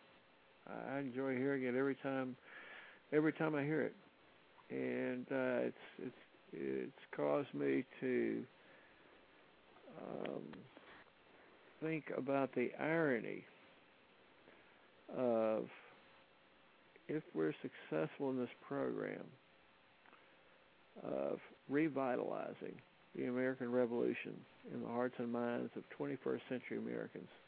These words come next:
simply by using, uh, what those people did back on that long ago day as an example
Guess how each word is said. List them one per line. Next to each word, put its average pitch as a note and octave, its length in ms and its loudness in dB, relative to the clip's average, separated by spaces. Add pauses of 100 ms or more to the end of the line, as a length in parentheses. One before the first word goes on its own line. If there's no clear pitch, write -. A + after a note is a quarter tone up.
(800)
simply C#3+ 280 0
by A#2 300 0 (1120)
using, C#3+ 500 4 (1200)
uh, - 340 -8
what C#3 160 0
those D3 240 4
people C#3 280 2
did A#2 340 2 (760)
back B2+ 280 -2
on B2+ 80 0
that B2 200 0
long A#2+ 440 2
ago C3+ 240 0
day A#2 360 2 (800)
as A2 260 2
an B2+ 100 -2
example C#3 540 -2